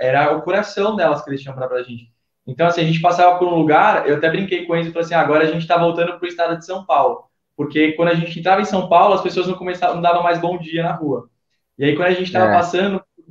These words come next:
Speaker 1: pelo estado de Minas Gerais, entrando lá nas, nas estradas de terra,
Speaker 2: Aham.
Speaker 1: todo mundo que passava, não tinha um, mesmo chovendo, né, de carro, parava, buzinava, dava oi, perguntava se a gente tava precisando de alguma coisa. Então,
Speaker 2: É
Speaker 1: assim,
Speaker 2: cultural,
Speaker 1: a gente
Speaker 2: né,
Speaker 1: sentia um
Speaker 2: cara?
Speaker 1: carinho,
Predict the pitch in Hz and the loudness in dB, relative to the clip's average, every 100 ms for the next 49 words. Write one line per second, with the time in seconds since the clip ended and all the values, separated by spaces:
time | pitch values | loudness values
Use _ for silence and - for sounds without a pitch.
0 | - _ 156 156 156 151 143 143 143 135 | -20 _ -2 0 0 -2 -2 -4 -4 -4
1 | 127 135 180 160 - 127 139 139 135 131 | 0 2 2 0 -8 -12 -6 -4 -2 -2
2 | 127 - _ _ 120 117 117 127 123 123 | -2 -8 _ _ -10 -10 -8 -4 -2 -4
3 | 120 139 175 156 - _ _ _ _ - | -4 0 0 0 -8 _ _ _ _ 0
4 | 180 208 175 165 156 151 - 139 139 139 | 4 4 2 0 0 -2 -6 -12 -8 -6
5 | 139 139 175 156 147 170 - _ _ _ | -6 -8 -4 -2 -2 -4 -8 _ _ _
6 | - 160 202 196 185 147 160 165 147 147 | -2 0 2 0 0 2 0 -2 -2 -4
7 | 147 - 139 160 160 160 - _ 135 131 | -4 2 4 4 2 -4 -10 _ 0 4
8 | 135 156 147 135 135 135 127 131 143 131 | 4 4 2 -4 -6 -6 -2 0 0 0
9 | 120 127 131 120 127 143 143 127 127 131 | -6 -6 -4 -4 -2 -2 -2 -6 -8 -2
10 | 143 151 151 143 143 139 135 - 131 127 | 0 0 -4 -8 -6 -6 -6 -8 -16 -10
11 | 135 135 123 123 120 120 127 135 131 _ | -8 -8 -10 -12 -12 -8 -6 -6 -10 _
12 | _ _ _ 123 117 139 131 160 135 117 | _ _ _ -16 -6 -4 -2 2 4 4
13 | 120 117 151 92 92 165 160 165 | 2 -2 -4 -6 -8 -14 -10 -8